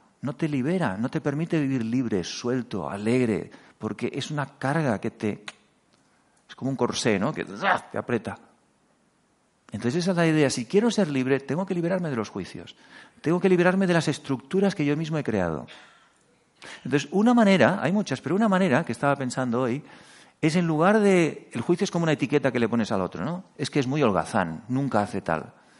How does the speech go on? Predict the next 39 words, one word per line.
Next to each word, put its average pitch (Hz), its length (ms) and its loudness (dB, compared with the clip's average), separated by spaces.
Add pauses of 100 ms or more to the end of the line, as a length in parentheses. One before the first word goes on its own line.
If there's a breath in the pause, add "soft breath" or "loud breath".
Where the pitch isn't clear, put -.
(340 soft breath)
Es 123 100 -4
que 139 100 -2
fíjate 139 360 -2
cómo 110 200 -2
se 113 100 -4
porta, 120 380 -2
es 120 140 -4
un 131 200 -2
no 101 100 -2
sé 92 160 -6
qué". - 240 -6 (420 loud breath)
Le 98 100 -8
pones 120 260 -2
una 110 100 2
etiqueta, 85 460 -4
¿no? 151 160 -10 (1200 soft breath)
La 131 100 4
idea 190 200 6
es 202 80 2
de-, 175 140 2
describir 143 640 0
la 175 80 0
situación 131 560 -2
que 113 80 -6
está 123 200 -2
ocurriendo 123 640 -2 (140)
y 123 120 0
no 135 180 0
ponerle 151 320 0
la 131 60 4
etiqueta 117 380 0
a 110 40 2
la 104 80 0
persona 117 340 -2
que 113 80 -6
está 110 180 -4
haciendo 101 280 -2
esa 90 160 -4
situación. - 560 -12